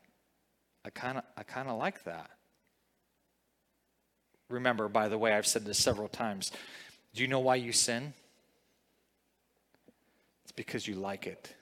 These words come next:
Let's be real. You sin because you find some satisfaction for a brief period of time. And Paul is reminding us, listen,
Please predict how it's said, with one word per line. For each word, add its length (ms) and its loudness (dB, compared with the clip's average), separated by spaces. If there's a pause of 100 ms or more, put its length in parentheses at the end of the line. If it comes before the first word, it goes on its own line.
(1500)
Let's 180 -2
be 140 -4
real. 400 -4 (1300)
You 160 0
sin 560 4 (1400)
because 320 0
you 80 2
find 320 2
some 160 0
satisfaction 800 4
for 280 -2
a 40 0
brief 320 -4
period 260 0
of 120 -6
time. 360 -8 (1700)
And 120 -6
Paul 320 6
is 140 0
reminding 500 0
us, 280 -2
listen, 420 2